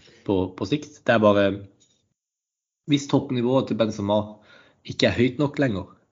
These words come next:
eh, som jeg er litt redd for at d-, d-, denne sesongen kanskje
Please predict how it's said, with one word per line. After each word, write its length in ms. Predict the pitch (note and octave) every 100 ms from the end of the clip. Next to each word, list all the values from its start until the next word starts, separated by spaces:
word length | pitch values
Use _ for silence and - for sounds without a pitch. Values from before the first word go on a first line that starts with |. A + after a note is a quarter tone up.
| _ _ _ _ _ _ _ _ -
eh, 520 | G#2 G2+ G2 F#2 F#2 - - _ _ _ _
som 160 | - A#2+
jeg 120 | G#2+
er 100 | G#2 A2 A2
litt 320 | A2 - - G#2
redd 240 | G#2 G#2
for 240 | - G#2 G2
at 160 | G2+
d-, 120 | - - -
d-, 140 | - G#2+ A2
denne 160 | G2+
sesongen 460 | F#2 - A2 G#2 G2 F#2+
kanskje 360 | F#2+ - A2